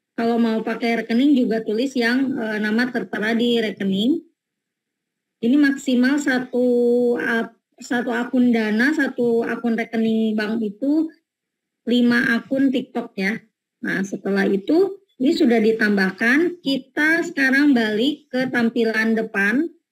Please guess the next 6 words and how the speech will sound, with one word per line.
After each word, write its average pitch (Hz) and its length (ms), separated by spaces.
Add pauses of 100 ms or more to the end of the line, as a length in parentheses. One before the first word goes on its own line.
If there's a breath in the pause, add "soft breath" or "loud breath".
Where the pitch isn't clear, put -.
(680)
ke 233 160
semula. 214 640 (2500)
Nah, 196 240
ini 214 400 (400)
sudah 262 240
muncul, 277 800